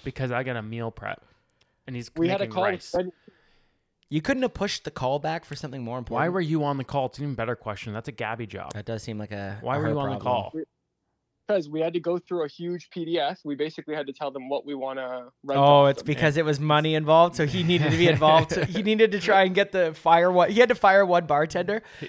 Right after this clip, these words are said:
Speaker 3: The coordinator was like, "Well, I'm not gonna be the one to do it. So if we do it, you gotta call them." Keel's like, "I already got him on speed dial."
Speaker 1: <laughs>
Speaker 3: FaceTimes the guy. He's in the middle. His,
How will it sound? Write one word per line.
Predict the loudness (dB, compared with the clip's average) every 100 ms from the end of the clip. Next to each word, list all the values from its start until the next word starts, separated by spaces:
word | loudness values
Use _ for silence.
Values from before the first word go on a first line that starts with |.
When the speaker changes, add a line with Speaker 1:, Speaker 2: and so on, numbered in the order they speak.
| -14 -2
Speaker 3:
The | 0
coordinator | 0 2 2 2 -2
was | 0
like, | -4 -4 -16 -6
"Well, | 2 4 4 0 -4
I'm | -2 2
not | 0 0
gonna | -4
be | -4
the | -2
one | 0
to |
do | 0 0
it. | -2 -2
So | -4
if | -4
we | -8
do | 0 2
it, | 2
you | -2
gotta | 2 2
call | 4 2 2
them." | 0
Keel's | -2 0 2
like, | 4
"I |
already | 6 8
got | 6
him | 6
on | 2
speed | -2 -8 0
dial." | 4 4 4
Speaker 1:
<laughs> | 0 -2 -2
Speaker 3:
FaceTimes | 2 2 6 4 4
the | 4
guy. | 6 6
He's | 2 -6 -6
in | -4
the | -2
middle. | 0 0 -2 -8 -6
His, | -6